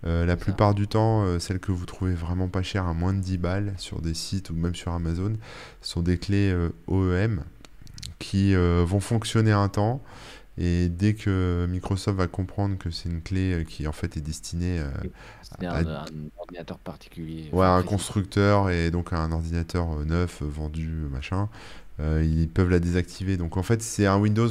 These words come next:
Speaker 1: que vous allez réussir à activer, euh, mais objectivement, elles sont pas légales parce qu'elles sont pas destinées à du matériel, euh, enfin, à votre matériel à vous, quoi. Et, euh, et quand, et du coup, vous allez vous la retrou-, enfin, vous allez avoir dans l'os parce qu'au bout d'un moment, Microsoft va,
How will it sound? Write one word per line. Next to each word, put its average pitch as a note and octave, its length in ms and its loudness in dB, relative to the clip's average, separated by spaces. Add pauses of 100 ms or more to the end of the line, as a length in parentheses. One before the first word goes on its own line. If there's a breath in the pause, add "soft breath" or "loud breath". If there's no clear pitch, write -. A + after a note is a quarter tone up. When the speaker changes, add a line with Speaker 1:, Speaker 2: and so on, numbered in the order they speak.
(120)
Speaker 1:
que - 100 -4
vous F2 200 -2
allez F#2 160 2
réussir G#2+ 380 2
à - 20 2
activer, F#2 440 -2 (680 loud breath)
euh, E2 340 2
mais F2 380 2
objectivement, G2 580 2
elles G#2 60 4
sont F#2 180 -2
pas G2 160 2
légales G2+ 380 4
parce F2+ 200 -4
qu'elles F2+ 140 -4
sont - 160 -6
pas F2+ 160 0
destinées F#2+ 520 -2
à F2+ 100 0
du D#2+ 120 -6
matériel, E2 600 0
euh, C#2 640 -6
enfin, - 180 -10
à D2 160 -2
votre E2 220 -2
matériel D#2+ 400 -2
à D2+ 40 -2
vous, F2 180 -4
quoi. G#2 200 -6 (680 loud breath)
Et, F2 240 4
euh, D#2 440 2
et D#2+ 200 -4
quand, F2 540 0
et F2 100 4
du E2+ 160 0
coup, A#2 120 -2
vous G2+ 200 -2
allez E2+ 160 4
vous E2+ 160 0
la F2 80 2
retrou-, - 280 -10
enfin, E2 200 0
vous D#2+ 200 -2
allez E2 120 4
avoir D#2+ 240 2
dans E2+ 80 2
l'os G#2+ 160 2
parce - 180 -8
qu'au E2 200 -4
bout D#2 200 -4
d'un D#2 80 0
moment, E2 140 0
Microsoft F2+ 580 -4
va, D2 300 -4